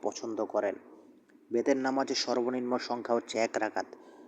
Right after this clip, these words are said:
কেউ যদি এক রাকাত বেতের পড়তে চায় পড়তে পারবে, তিন রাকাত পড়তে চায় পড়তে পারবে, পাঁচ রাকাত পড়তে চায় পড়তে পারবে, সাত রাকাত পড়তে চায় পড়তে পারবে,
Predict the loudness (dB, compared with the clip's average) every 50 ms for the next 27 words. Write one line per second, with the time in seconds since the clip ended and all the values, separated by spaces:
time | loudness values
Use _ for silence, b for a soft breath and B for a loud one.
0 | B B 0 0 2 2 2 4 4 4 4 4 2 2 2 2 2 0 0 0
1 | 0 0 0 -2 0 -2 -2 -2 -4 -4 0 0 0 0 0 -4 -4 -2 -2 2
2 | 4 4 4 4 2 0 0 -2 -2 B B B B B B B B 2 4 4
3 | 6 6 4 4 4 2 0 0 -2 -2 0 0 0 2 2 2 0 0 0 -4
4 | -4 -2 -2 0 2 2 0 2 0 0 -2 -2 -4 B B B B B B -2
5 | 0 0 2 2 2 2 2 2 2 0 -2 -2 -4 -4 -2 -2 -4 -2 0 0
6 | 0 0 -2 -6 -6 -4 -2 0 2 2 2 2 0 -2 -4 -4 -8 B B B
7 | B B -6 0 2 2 2 2 2 0 2 2 0 -2 -2 -4 -6 -4 -4 -4
8 | -2 0 0 0 -2 -4 -6 -6 -6 -2 0 2 2 2 2 0 0 -2 -2